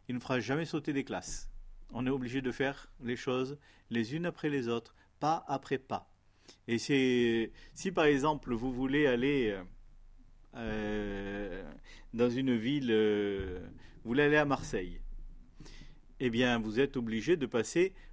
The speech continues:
par certains endroits. Si vous ne passez pas par ces endroits-là, eh bien à un moment vous allez faire, euh, demi-tour pour revenir en arrière et revenir là où vous vous êtes trompé.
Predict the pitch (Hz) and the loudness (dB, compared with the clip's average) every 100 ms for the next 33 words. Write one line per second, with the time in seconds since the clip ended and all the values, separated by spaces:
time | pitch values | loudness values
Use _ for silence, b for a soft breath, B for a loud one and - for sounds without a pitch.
0 | b 135 - 156 147 160 156 135 143 156 | b -2 0 -2 0 2 2 2 2 2
1 | 175 - - _ - - - _ b b | -2 -2 -14 _ -20 -20 -20 _ b b
2 | b - - 185 175 170 156 143 160 147 | b -10 -4 0 4 6 6 6 6 6
3 | 139 135 123 143 - 127 151 139 131 139 | 6 4 2 0 0 2 2 2 0 2
4 | 120 123 117 104 110 135 202 b b b | 2 2 2 2 2 2 0 b b b
5 | b b - 127 113 127 123 120 120 151 | b b -8 -4 0 2 4 2 2 2
6 | 190 127 113 117 127 131 147 160 127 117 | 0 -2 0 2 2 0 -2 -2 -2 0
7 | 107 104 101 101 101 104 117 110 92 135 | 0 0 -2 -2 -4 -2 0 -2 0 -2
8 | 170 - _ - 120 120 113 110 113 143 | -2 -8 _ -8 -2 0 2 2 2 0
9 | 135 107 101 107 151 127 123 120 110 107 | 0 -2 0 0 -2 -4 -4 -2 -2 -2
10 | 127 135 123 143 113 107 117 - 131 143 | -2 -2 -2 -2 -4 -4 -4 -4 -8 -4
11 | 151 | -6